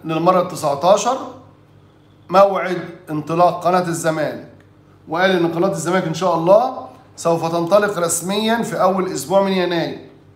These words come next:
مش عارف، كابتن خالد الغندور يعني في التسعتاشر ميعاد اللي فاتوا ما صدقش في ولا ميعاد، وبيقول الكلام ده في الوقت اللي طلع فيه رئيس النادي قال: "مش عاوز القناة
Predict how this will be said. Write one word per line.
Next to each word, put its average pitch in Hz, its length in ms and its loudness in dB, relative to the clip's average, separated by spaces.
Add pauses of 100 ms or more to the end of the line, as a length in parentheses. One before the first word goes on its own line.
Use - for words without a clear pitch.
(720)
مش 175 160 -4
عارف، 196 520 2 (200)
كابتن 165 220 -4
خالد 202 200 4
الغندور 185 500 -2
يعني 180 240 2 (360)
في - 60 -16
التسعتاشر 180 680 -2
ميعاد 190 260 6
اللي 202 180 0
فاتوا 226 400 2 (580)
ما 208 80 2
صدقش 208 440 4
في 156 140 -4
ولا 190 160 6
ميعاد، 147 360 -2 (400)
وبيقول 180 320 -4
الكلام 226 440 2
ده 277 260 4 (1300)
في - 100 -10
الوقت 208 360 4
اللي 185 120 -4
طلع 208 200 2
فيه 208 100 -2
رئيس 226 240 0
النادي 254 500 0
قال: 240 120 2
"مش 214 80 -2
عاوز 208 200 4
القناة 175 460 -2